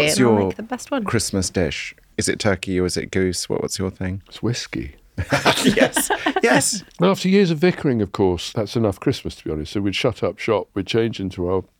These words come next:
Speaker 3: pyjamas, and we'd have drink and snacks
Speaker 1: Mm.
Speaker 3: and watch.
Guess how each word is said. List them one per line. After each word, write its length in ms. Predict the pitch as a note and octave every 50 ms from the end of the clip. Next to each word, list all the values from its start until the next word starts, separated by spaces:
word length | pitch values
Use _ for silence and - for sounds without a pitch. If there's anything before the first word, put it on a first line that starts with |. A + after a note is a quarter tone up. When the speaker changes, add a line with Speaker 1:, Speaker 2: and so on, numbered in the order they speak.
| -
Speaker 3:
pyjamas, 800 | - - - G#2 A2 A2+ G#2+ F#2+ E2 C#2 C2 D#2 E2+ - - - _ - - - - - - - - _ _ -
and 160 | - A2 A2
we'd 160 | A2+ A2+ A2 G#2
have 280 | G#2+ A#2+ B2 A#2 G#2+ - _ -
drink 560 | - - C3 A2+ F2+ F2 E2+ - - - - _ _ _ _ _ _ -
and 160 | G2+ G2 F#2
snacks 880 | - - - - - E3 A#2 G2+ E2+ - - _ - - - - - - -
Speaker 1:
Mm. 280 | E2+ D2+ C#2+ C#2 C#2+ -
Speaker 3:
and 220 | G#2+ G#2+ A2 A2
watch. 480 | A2 A2 A2 G2 - - - - - -